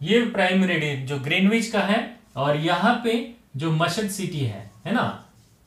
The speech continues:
Mushed, इसका जो sixty degree ईस्ट दिया था, तो इतना जो distance है,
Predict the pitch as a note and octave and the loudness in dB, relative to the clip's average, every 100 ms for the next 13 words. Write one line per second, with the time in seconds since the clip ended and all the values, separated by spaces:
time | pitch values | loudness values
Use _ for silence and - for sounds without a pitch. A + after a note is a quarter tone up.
0 | _ _ C3+ D#3+ - A#2 G#2+ - D3+ D3 | _ _ -2 -2 0 -2 -4 -10 -10 -4
1 | G3+ G3+ G#3 A3 A#3 - G3 - - G#3+ | 0 2 2 0 -2 -6 -8 -6 -2 -2
2 | D#3+ F#3+ A3+ - E3+ - D3 B2 C3+ G#2+ | 0 0 -2 -4 -8 -6 -4 -2 -2 -4
3 | - A#2 - _ _ _ D3+ D#3 F3+ F#3 | -10 -16 -18 _ _ _ -12 -8 -8 -2
4 | A#3 B3+ C4 G3+ G3+ - A3 - B2 G#2 | 0 0 0 -2 -2 -2 -4 -2 -2 -6
5 | - | -10